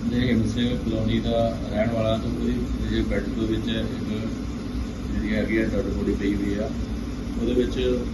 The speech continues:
ਮਾਨਯੋਗ ਐਸ ਐਸ ਪੀ ਸਾਹਿਬ, ਐਸ ਪੀ ਡੀ ਸਾਹਿਬ, ਤੇ ਡੀ ਐਸ ਪੀ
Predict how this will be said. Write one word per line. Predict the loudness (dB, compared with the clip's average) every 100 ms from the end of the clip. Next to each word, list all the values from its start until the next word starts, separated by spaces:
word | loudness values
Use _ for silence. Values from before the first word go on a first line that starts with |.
| 0
ਮਾਨਯੋਗ | 2 2 2 0 0 -2 -2 -4 -4
ਐਸ | -4
ਐਸ | -4
ਪੀ | -2 0
ਸਾਹਿਬ, | 4 4 4 -2 -2
ਐਸ |
ਪੀ | -2 0
ਡੀ | 2 0
ਸਾਹਿਬ, | 0 0 0 -2 -4 -6 -6 -6 -6 -6 -4 -4
ਤੇ |
ਡੀ | -2 0 0
ਐਸ | 0
ਪੀ | -2